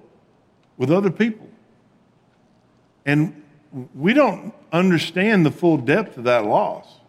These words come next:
But sixty million people so far were not allowed to be born. Their lives were taken while they were in the womb.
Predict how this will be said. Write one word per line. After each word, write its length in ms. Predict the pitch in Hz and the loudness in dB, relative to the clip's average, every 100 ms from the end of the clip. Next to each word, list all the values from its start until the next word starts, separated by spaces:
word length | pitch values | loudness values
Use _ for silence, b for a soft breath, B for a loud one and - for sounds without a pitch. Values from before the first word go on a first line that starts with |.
| _ _ _ _ _ _ _ _ - | _ _ _ _ _ _ _ _ -4
But 160 | 143 - | -2 -2
sixty 500 | - 226 - 262 220 | -4 -6 -6 -2 0
million 400 | 226 214 180 151 | 2 2 0 0
people 300 | 214 214 147 | -2 -4 -10
so 220 | 147 110 | -8 -8
far 440 | 117 107 113 127 - _ _ _ - | -6 -4 -2 -4 -12 _ _ _ -6
were 100 | 139 | 0
not 200 | 170 202 | 0 0
allowed 240 | 190 196 | 0 0
to 60 | 185 | 0
be 120 | 170 | 0
born. 440 | 156 185 254 175 - _ _ _ _ _ _ _ _ _ - | 0 -2 -2 -8 -14 _ _ _ _ _ _ _ _ _ -4
Their 140 | 143 | 0
lives 320 | 139 185 180 | 2 0 0
were 60 | 160 | -4
taken 420 | 170 180 170 127 | -4 -4 -4 -6
while 200 | 127 127 | -2 0
they 100 | 123 | -2
were 140 | 123 | -4
in 100 | 127 | -6
the 60 | 123 | -6
womb. 300 | 120 113 | -6 -8